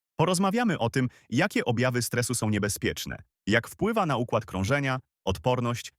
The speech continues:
trawienie i mózg i co najważniejsze, co możesz zrobić, aby go zatrzymać. Bez leków, naturalnie, prosto,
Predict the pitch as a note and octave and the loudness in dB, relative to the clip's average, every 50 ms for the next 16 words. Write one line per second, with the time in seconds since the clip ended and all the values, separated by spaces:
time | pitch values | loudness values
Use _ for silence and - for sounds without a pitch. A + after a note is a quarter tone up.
0 | _ _ _ - G#2+ G2+ F#2 G2 F#2 F#2 F2 - F2 F#2 G#2+ C3 D3 - - - | _ _ _ 0 2 2 4 2 2 0 -2 -2 -2 -2 -2 -2 -2 -4 -8 -12
1 | _ _ _ _ _ _ - G2+ - - A2+ A2 A2 F#2 G2+ G2 G2 D3 E3+ F3 | _ _ _ _ _ _ -4 -2 0 0 0 2 2 2 0 0 0 0 -2 -2
2 | - - E2+ - - _ _ _ _ _ - - F3 G#3+ B3 A#3+ B3 G#3+ C#3 A2 | -2 -4 -6 -6 -8 _ _ _ _ _ -4 -2 0 0 2 2 0 0 0 0
3 | G2+ G#2+ A#2+ B2+ C3 C3 - - G#2+ G2 G#2+ G2 G2 - G2 F2+ - - E2 C#2+ | 0 0 0 0 0 -2 -2 -2 0 0 0 0 0 0 -2 -2 -4 -4 -6 -8
4 | - - - - - _ _ _ _ _ _ - F2+ B2+ D#3 F3 C#3 A#2 E2+ D#2 | -8 -10 -14 -16 -18 _ _ _ _ _ _ -2 0 2 2 2 2 0 -2 -2
5 | - - - - - _ _ _ _ - F2+ G2 A2 - A#2 C3 B2+ A2 F2+ C#2 | -4 -6 -14 -16 -18 _ _ _ _ -2 0 0 0 2 2 0 2 0 0 -2
6 | - - - _ _ _ _ _ - D3+ E3 E3 - - - - - | -8 -12 -18 _ _ _ _ _ 0 0 0 0 0 -4 -8 -10 -12